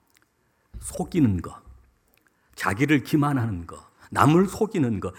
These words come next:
다 간사함에서 시작이 되어집니다. 우리가 세상을 살아가면서 수없이 많은 사람들에게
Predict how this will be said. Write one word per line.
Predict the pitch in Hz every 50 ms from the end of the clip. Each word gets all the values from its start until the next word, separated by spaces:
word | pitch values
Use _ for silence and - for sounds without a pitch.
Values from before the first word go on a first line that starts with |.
| - - -
다 | - - 135 143 170 208 214 214 - - - -
간사함에서 | - - 139 160 202 226 214 220 214 175 143 143 113 110 107 92 - - 139 175 175 - -
시작이 | - - - - 185 165 139 - 98
되어집니다. | - 104 90 82 - - - - - _ _ _ _ _ _ _ _ _ _ _ _ _ _ _ _ _ _ _ _ _ _ _ _ _ _ - - - - - - -
우리가 | - 98 92
세상을 | - 127 110 123 127 151 160
살아가면서 | 156 - 151 139 120 113 110 101 101 98 90 90 90 - - 90 82 87 101 -
수없이 | - - 147 131 135 135 - 165
많은 | 135 95 95 95 98 101
사람들에게 | - - 101 90 90 87 85 85 - 87 87 87 85 - 87 82 - 156